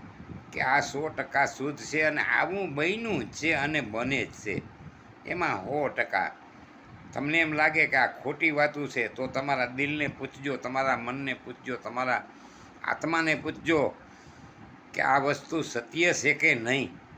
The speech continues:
જો સત્ય હોય, તો બીજાને લાઈક કરજો, સબસ્ક્રાઇબ કરજો, શેર કરજો, મિત્રો,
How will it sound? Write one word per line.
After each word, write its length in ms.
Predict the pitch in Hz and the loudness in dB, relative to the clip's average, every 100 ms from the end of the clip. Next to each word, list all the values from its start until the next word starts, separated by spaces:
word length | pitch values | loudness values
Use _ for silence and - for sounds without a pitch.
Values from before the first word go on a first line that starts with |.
| - - - - | -18 -18 -18 -2
જો 120 | 175 | 0
સત્ય 420 | - 139 - 208 | 2 -2 0 4
હોય, 320 | 190 139 113 - - - - - - - | 6 6 4 0 -10 -20 -20 -20 -20 -8
તો 140 | 135 139 | -4 0
બીજાને 640 | 139 139 135 127 113 101 - - - - - - - - - - - | 2 4 4 4 2 0 -4 -12 -14 -18 -20 -20 -20 -20 -20 -14 -2
લાઈક 320 | 107 117 135 - | 2 4 2 -2
કરજો, 400 | 156 135 156 175 - - - - - - - - - - | -4 0 0 0 -6 -16 -20 -20 -20 -20 -20 -20 -20 -8
સબસ્ક્રાઇબ 640 | 117 120 - 143 151 151 | -6 -6 -6 2 4 4
કરજો, 480 | 147 147 143 156 156 139 - - - - - - | 2 2 2 2 2 -4 -14 -16 -20 -20 -20 -18
શેર 440 | - 120 143 147 | -2 4 4 4
કરજો, 460 | 143 147 143 151 139 117 | 2 2 2 2 0 -4
મિત્રો, 420 | 135 147 131 | -2 2 2